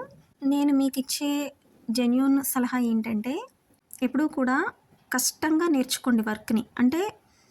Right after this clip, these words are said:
ఆ, కష్టంగా ఉన్నవి కూడా నేర్చుకోండి. నేర్చుకోవడమే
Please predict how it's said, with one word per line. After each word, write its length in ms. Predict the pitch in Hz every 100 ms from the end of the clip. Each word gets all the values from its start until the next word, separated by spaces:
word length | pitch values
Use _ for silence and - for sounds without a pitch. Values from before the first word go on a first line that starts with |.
| - _ _ -
ఆ, 120 | - 233 233 240 -
కష్టంగా 340 | 262 - 302
ఉన్నవి 300 | 320 285 277
కూడా 260 | 262 262 294 440 -
నేర్చుకోండి. 560 | 262 277 - - 226 202
నేర్చుకోవడమే 800 | 226 262 269 - 330 302 294 311